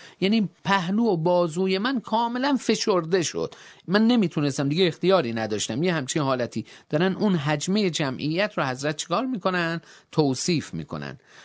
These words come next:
«مجتمعین حولی کربیزة الغنم»، به گرد من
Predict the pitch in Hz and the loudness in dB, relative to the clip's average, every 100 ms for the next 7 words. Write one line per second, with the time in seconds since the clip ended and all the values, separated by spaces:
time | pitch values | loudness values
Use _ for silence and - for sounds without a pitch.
0 | - 143 147 147 - 151 156 156 202 240 | -6 -2 0 0 -2 -2 -2 -2 0 2
1 | 190 139 - 226 233 208 196 165 - 143 | 2 0 0 0 2 0 0 -2 0 0
2 | 139 135 190 214 185 175 180 151 - 117 | 2 0 0 0 2 0 0 -2 -2 0
3 | 135 147 104 - _ _ _ _ _ _ | 2 2 0 -8 _ _ _ _ _ _
4 | - 175 147 233 262 226 208 190 196 196 | 0 0 2 2 4 2 0 2 2 0